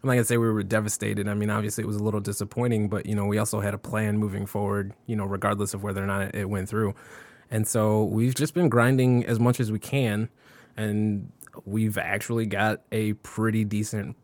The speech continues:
you know, product at this point. Um, we're very close. We've got a code freeze coming up in a couple weeks, and so we've come together and we've decided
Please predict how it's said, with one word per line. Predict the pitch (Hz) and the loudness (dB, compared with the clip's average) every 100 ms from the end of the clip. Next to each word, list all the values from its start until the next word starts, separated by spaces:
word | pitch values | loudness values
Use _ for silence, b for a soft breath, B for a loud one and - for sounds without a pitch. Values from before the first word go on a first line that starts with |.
| _ | _
you | 127 | 0
know, | 104 104 110 | 0 -2 0
product | 120 127 107 101 | 2 4 2 -2
at | 104 | -4
this | 104 | -4
point. | - 113 104 - | -4 -2 -2 -4
Um, | - 107 107 104 104 | -4 -2 0 -2 -2
we're | 113 117 | 2 2
very | 110 120 | 4 4
close. | 117 123 117 - | 4 2 2 0
We've | 107 113 - | -2 -2 0
got | 120 95 | 0 0
a | 107 | -4
code | 104 117 117 | -2 0 0
freeze | - 117 107 | 0 0 0
coming | - 117 | 2 4
up | 113 | 2
in | 110 | 0
a | 107 | -2
couple | 110 104 | -2 -2
weeks, | 98 127 - - - | -4 -6 -10 -12 -6
and | 107 | -4
so | - 101 98 | -2 -2 -2
we've | 104 117 107 - - 104 - - - | -2 -2 -2 -6 -16 -18 -20 -12 -2
come | 117 | 0
together | 117 120 117 | 2 4 4
and | |
we've | 113 104 | 2 0
decided | 101 110 113 113 | 0 2 2 0